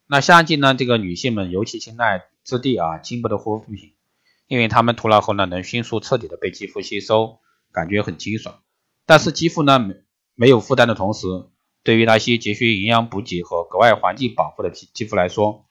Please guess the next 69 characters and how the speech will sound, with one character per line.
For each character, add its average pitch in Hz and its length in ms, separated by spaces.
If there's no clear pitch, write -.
营 113 140
养 110 180
和 95 180
保 80 200
护 110 140
力 104 100
的 90 80
力 113 180
度 131 160
明 85 160
显 80 200
不 - 120
足。 78 300
长 139 180
期 180 180
只 101 140
用 120 140
这 120 100
个 110 140
轻 - 200
薄 104 160
护 107 160
肤 117 120
品 85 180
呢， 85 80
很 87 140
容 87 140
易 113 80
造 110 160
成 95 160
皮 101 160
肤 107 100
营 92 100
养 90 220
不 104 80
良， 85 260
或 101 120
者 87 60
说 92 200
缺 110 220
水 85 160
导 73 160
致 90 140
皮 - 140
肤 95 140
干 98 220
燥。 117 180
更 131 180
何 120 120
况 117 200
看 123 160
似 123 120
清 135 180
爽 104 120
的 92 60
着 104 140
力 113 100
产 107 180
品， 101 200
同 98 140
样 104 100
使 90 140
用 87 100
了 87 100
大 98 120
量 92 100
的 87 80
基 110 180
质。 110 300